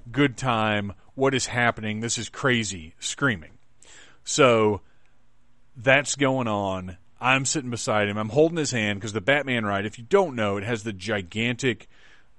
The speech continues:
uh, shoulder, torso thing with the handles on it that, that folds down over your head and across your torso. And if you're like me and you're not only six-foot-four, but have a long torso besides,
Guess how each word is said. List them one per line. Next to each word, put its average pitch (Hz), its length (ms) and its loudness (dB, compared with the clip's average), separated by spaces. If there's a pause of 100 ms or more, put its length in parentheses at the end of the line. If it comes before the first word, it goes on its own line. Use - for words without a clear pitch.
uh, 104 440 2 (720)
shoulder, 127 1000 2 (300)
torso 123 880 2 (240)
thing 135 560 0
with 127 220 -4
the 95 100 -12
handles 127 540 -4
on 127 180 0
it 127 160 -8
that, 110 400 -12
that 104 220 -8
folds 127 360 -2
down 120 300 -2
over 123 160 -2
your 113 160 -4
head 120 320 -4
and 113 100 -10
across 120 380 -8
your 113 120 -14
torso. 123 640 -4 (320)
And 104 100 -6
if 104 80 -6
you're 117 120 0
like 131 240 4
me 123 420 2
and 110 100 -2
you're 104 120 -4
not 120 200 0
only 123 320 -2
six-foot-four, 123 800 -2
but 98 100 -6
have 110 200 -2
a 107 80 -2
long 110 400 -4
torso 123 420 -4
besides, 104 800 0